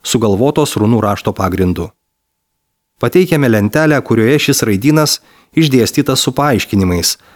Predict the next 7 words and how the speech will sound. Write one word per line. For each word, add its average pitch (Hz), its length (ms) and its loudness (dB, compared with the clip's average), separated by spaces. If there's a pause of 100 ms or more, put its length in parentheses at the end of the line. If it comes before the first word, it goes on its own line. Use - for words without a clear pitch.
(120)
arba 107 400 0
su - 180 -2
atitinkamomis 143 800 0
rusiškomis 143 720 0 (360)
ir 170 120 2
lenkiškomis 123 640 0
raidėmis. 90 560 0